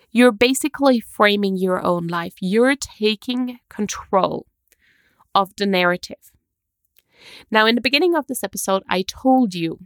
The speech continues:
this is also the most unexpected way to overcome imposter syndrome. Now, let's take a look really quickly at what imposter syndrome is.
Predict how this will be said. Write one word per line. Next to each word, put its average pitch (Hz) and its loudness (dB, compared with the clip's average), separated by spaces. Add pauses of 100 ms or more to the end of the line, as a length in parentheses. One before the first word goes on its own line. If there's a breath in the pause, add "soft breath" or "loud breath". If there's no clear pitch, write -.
(360)
this 190 0
is - -6
also 214 0
the 202 0
most 202 0 (100)
unexpected 214 -2
way 185 0
to - -10
overcome 185 -6
imposter - -6
syndrome. - -10 (720 loud breath)
Now, 220 4
let's 247 2
take 254 -2
a 220 2
look 202 2 (480)
really 226 0
quickly - -2
at 180 -2
what 208 0
imposter 208 -4
syndrome 196 -2
is. - -10